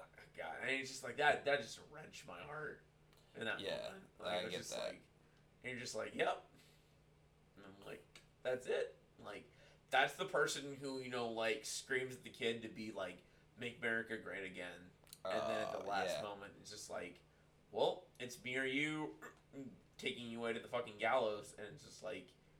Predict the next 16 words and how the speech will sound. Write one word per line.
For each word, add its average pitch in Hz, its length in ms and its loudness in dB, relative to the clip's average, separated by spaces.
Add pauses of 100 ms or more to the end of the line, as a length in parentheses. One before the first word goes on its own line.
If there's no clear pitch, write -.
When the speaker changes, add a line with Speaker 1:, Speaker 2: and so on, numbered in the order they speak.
(180)
Speaker 1:
take 120 180 0
off 117 140 2
that 98 120 0
hat. 95 360 4 (340)
Like, 175 240 -10
it's - 200 -12
bullshit. - 680 -12 (260)
And, 87 80 -18 (300)
like, 90 100 -16
you're 76 260 -18
like, 73 140 -18 (400)
that's - 200 -6
all 95 220 -2
you 95 60 -6
can 90 140 -14
do 90 100 -12